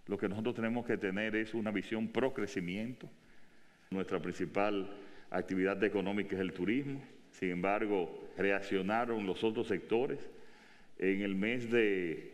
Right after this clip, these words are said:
febrero exportamos récord en la República Dominicana,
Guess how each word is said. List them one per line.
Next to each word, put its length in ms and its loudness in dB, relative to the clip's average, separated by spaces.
febrero 680 2
exportamos 960 2
récord 520 4
en 80 0
la 80 2
República 460 0
Dominicana, 680 -4